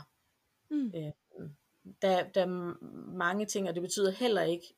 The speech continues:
Speaker 2: <clears throat> at jeg er sådan altid. Altså, det betyder ikke, at, at, at, at jeg er, øh, at jeg kan kommunikere lige godt i alle situationer.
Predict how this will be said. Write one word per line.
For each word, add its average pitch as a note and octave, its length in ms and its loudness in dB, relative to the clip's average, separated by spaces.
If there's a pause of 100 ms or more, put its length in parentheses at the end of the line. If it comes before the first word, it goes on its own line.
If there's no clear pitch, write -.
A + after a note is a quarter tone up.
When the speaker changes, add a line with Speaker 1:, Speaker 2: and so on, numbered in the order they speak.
(220)
Speaker 2:
<clears throat> A3+ 600 0 (1500)
at F#3+ 120 -2
jeg F3 140 6
er F#3 40 4
sådan F3+ 280 0
altid. F#3+ 460 0
Altså, E3 180 -6
det F3+ 60 -8
betyder F#3+ 360 2
ikke, G3+ 200 2
at, - 220 -4
at, D#3+ 160 -4 (140)
at, D#3+ 160 -4 (1040)
at F#3 180 -2
jeg E3+ 260 2
er, C3+ 280 -2 (360)
øh, - 60 -8 (720)
at D#3+ 140 -2
jeg E3+ 120 2
kan F3 120 -4
kommunikere F3 760 -2 (120)
lige F3+ 220 -8
godt D#3+ 340 -2
i D#3+ 160 -8
alle E3+ 200 -4
situationer. - 680 -8